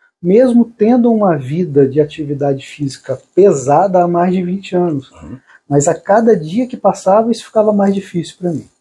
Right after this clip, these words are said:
Speaker 2: Uhum.
Speaker 1: Uma semana depois do tratamento, eu era outra pessoa.
Speaker 2: Uhum.
Speaker 1: É assim mesmo?
Speaker 2: É, costuma ser assim em quem é que nem você, disciplinado.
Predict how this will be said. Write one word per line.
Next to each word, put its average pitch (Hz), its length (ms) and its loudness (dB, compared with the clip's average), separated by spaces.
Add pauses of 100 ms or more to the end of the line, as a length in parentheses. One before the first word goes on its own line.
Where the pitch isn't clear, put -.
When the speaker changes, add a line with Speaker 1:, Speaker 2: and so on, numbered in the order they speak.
Speaker 2:
Uhum. - 380 -10 (180)
Speaker 1:
Uma 311 320 4
semana 214 720 2
depois 151 460 -4
do - 80 -16
tratamento, 147 640 -4
eu 220 60 6
era 240 160 4
outra 226 260 2
pessoa. 196 640 -4
Speaker 2:
Uhum. - 160 -20
Speaker 1:
É 202 100 2
assim 233 360 0
mesmo? 185 520 2 (160)
Speaker 2:
É, - 260 -14
costuma 165 560 0
ser 127 180 2
assim 123 420 0
em 151 180 -2
quem 139 320 4
é 135 40 2
que 139 140 0
nem 139 100 4
você, 135 400 0 (340)
disciplinado. 127 720 -2